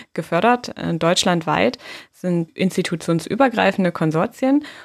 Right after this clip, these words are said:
Und unseres davon nennt sich Heimed.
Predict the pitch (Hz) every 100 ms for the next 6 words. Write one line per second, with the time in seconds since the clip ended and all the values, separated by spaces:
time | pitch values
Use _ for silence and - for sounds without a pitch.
0 | - 165 170 - 208 277 262 247 202 202
1 | 185 180 180 170 170 160 156 - 160 226
2 | 302 320